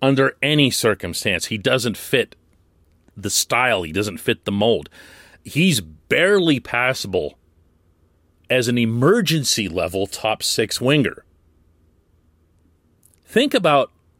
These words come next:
who the wingers are going to be on this second line. Almost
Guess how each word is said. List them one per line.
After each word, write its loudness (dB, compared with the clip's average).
who -2
the 2
wingers 0
are -2
going 0
to -10
be -2
on -2
this -2
second -2
line. -6
Almost 4